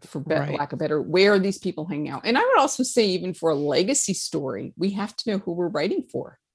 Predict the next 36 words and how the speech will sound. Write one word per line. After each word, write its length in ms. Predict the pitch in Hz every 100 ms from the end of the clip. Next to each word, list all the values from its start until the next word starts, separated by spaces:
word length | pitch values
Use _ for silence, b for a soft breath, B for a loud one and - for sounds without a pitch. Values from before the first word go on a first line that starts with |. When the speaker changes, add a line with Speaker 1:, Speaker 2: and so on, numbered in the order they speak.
| _ _ _ -
Speaker 2:
True. 300 | - 185 170 _ _ _ _ _ _ _ -
Speaker 1:
Uh, 80 | 170
you 140 | - 196
know, 240 | 175 170 - -
we 100 | 185
have 200 | 196 -
to 80 |
know 240 | 190 240 208
that, 220 | 127 -
you, 260 | - 156 147
you, 260 | 151 143 180
maybe 300 | 247 151 180
it's 320 | 190 - - - _ _
my 220 | 156 175 - _ _ _ - -
oldest 360 | - 180 208 -
grandson 420 | 208 269 - 143
I'm 180 | 135 147
really 260 | 175 196
writing 340 | 160 165 175 170
this 160 | 190
chapter 340 | - 190 - 151
for, 480 | - 156 143 143 - _
or, 280 | 214 165 - _
you 80 | 180
know, 160 | 165 -
or 220 | - 196 -
my 120 | - 175 -
granddaughter 460 | 180 190 190 165
or 60 | 143
whatever. 440 | 160 196 185 156 B B B B _
And 340 | 196 196 185 - _
<clears throat> 300 | 262 226 -
so 160 | - 262
it's 100 | 254
always 280 | 247 320 254
about 520 | - 208 196 175